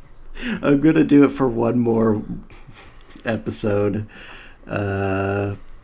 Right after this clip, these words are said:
because a sequel to this movie is coming out. I'm choosing Frozen, 'cause I've never <laughs> seen it, even though it's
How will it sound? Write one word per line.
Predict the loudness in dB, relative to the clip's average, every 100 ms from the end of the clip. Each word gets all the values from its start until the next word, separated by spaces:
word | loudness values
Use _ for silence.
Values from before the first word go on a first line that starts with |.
| -12
because | -6 -2 -2
a | -4
sequel | -2 -2 0 -2
to | -2
this | -4 -4
movie | -2 0 0
is | -2
coming | -2 -4 -2 -2
out. | -2 -4 -6
I'm | -4 -4
choosing | -2 -2 0 0 0 0 0 -2
Frozen, | -8 -8 -6 -2 0 -2 -2 -4 -4 -8 -10 -14 -16 -20 -20 -20 -16 -10 -10
'cause | -8 -8
I've | -6 -8 -6
never | -6 0 2 4
<laughs> | 2
seen | 4 2 2
it, | 0 -4
even | -4 -4 -4
though | -2 -2
it's | -4 -12